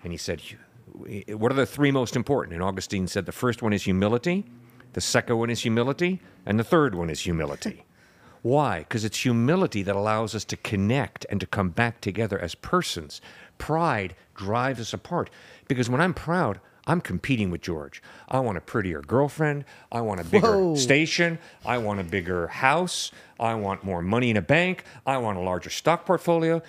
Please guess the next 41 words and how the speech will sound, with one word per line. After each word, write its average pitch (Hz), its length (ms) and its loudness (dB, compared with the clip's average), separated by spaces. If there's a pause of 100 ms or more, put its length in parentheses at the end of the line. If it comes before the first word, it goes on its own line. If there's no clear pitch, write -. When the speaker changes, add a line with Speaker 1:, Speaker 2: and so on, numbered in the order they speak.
Speaker 1:
It's 123 140 -2
all 170 120 4
about, 127 380 0 (160)
not 156 280 0
that 123 140 2
I 123 60 2
have 127 160 0
to 120 60 -4
have 101 100 0
this 92 180 -6
much. 131 300 -4
It's 104 120 -8
just 120 140 -4
that 127 180 -2
I 135 120 6
gotta 117 180 2
have 110 120 0
more 104 160 0
than 92 140 -4
George 101 340 -4
does. - 280 -14
Speaker 2:
Yeah. 123 300 -2 (240)
Speaker 1:
And 117 100 0
it's - 200 -6 (100)
that 156 360 0
pride 113 640 0 (220)
that 107 140 -2
separates - 680 -2
us, - 280 -6 (120)
that 101 280 -2
alienates 127 600 0
us. - 340 -12 (420)
And 98 140 0
that's 120 220 0
why 101 340 2
I 92 40 -2
respect 92 500 -2
you 104 100 2
for 92 360 -2
humbling 135 440 0
yourself, 127 500 -2